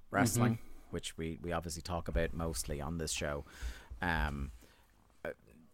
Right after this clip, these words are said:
Speaker 1: it also makes me think of the whole, you know, um,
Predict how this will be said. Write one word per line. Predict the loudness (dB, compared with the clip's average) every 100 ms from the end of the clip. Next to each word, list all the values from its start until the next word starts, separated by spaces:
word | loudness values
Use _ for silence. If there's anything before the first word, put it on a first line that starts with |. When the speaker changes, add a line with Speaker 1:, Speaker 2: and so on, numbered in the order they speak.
| _ -20 -4
Speaker 1:
it | 4
also | 6 8 6
makes | 6 6
me | 4
think | 6 6
of | 4 4
the |
whole, | 6 8 8 6 4 0 -8 -4
you | 0
know, | 2 0 -2 0
um, | 4 4 4 -2